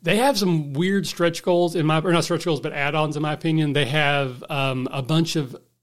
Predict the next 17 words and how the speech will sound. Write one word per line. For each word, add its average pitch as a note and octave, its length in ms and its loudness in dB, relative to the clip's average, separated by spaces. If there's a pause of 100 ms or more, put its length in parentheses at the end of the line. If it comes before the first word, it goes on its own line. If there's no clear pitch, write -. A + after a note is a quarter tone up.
(100)
themed E3+ 720 0
dice C3+ 300 -2
sets - 640 -2
that D3 240 -4
are C#3 80 0
being D3 240 -2
provided C#3+ 560 -2
by B2 280 0
Total D3+ 380 -4
Party C#3 380 -8
Kill C#3+ 360 -4
Games, C3+ 440 -4
which C3 160 -12
I'm B2 140 -4
not C3 200 -10
familiar F#3+ 380 -2
with. F#3 260 0